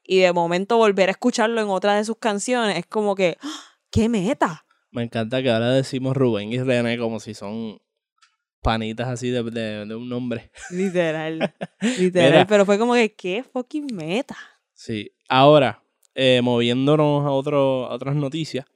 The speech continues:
Speaker 1: Ujú.
Speaker 2: eh, la película de James Bond ya no va a estrenar en,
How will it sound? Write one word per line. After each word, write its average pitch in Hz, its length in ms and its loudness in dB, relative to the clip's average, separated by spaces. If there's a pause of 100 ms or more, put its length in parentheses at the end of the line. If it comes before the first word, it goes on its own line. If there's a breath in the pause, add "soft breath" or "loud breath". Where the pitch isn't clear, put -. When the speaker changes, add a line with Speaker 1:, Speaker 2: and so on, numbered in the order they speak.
(180)
Speaker 1:
Ujú. 202 260 -14 (280)
Speaker 2:
eh, 113 600 2
la 113 120 -2
película 120 400 4
de 143 140 6
James 139 360 -2
Bond 151 380 -4 (720)
ya 113 200 -4
no 123 100 -4
va 131 80 0
a - 20 -2
estrenar 131 480 0
en, 120 440 -4